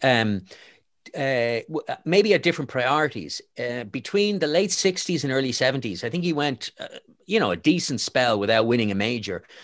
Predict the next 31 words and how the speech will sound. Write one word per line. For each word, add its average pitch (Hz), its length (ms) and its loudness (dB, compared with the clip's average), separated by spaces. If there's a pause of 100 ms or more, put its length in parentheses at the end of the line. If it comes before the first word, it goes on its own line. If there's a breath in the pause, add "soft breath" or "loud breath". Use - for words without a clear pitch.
(220 soft breath)
And 120 120 -4
he 143 120 4
always 170 200 6
put 156 180 0
it 120 100 -4
down 135 240 -2
to 127 100 -6
is 104 140 -6
that, 117 160 -2
like, 113 200 -2
I 110 140 -2
had 117 100 0
other 127 160 0
priorities. 110 760 -2
I 92 80 -4
wanted 104 320 -4
to 101 80 -2
work 101 240 -2
on 104 80 -6
my 104 100 -6
family. 107 480 -6
I 82 60 -8
took 98 200 -12
care 101 280 -2
of, 90 200 -10 (340 soft breath)
you 120 80 -8
know, 98 80 -4
I - 20 -4
was 90 100 -6
having 90 220 -6
children. 160 560 0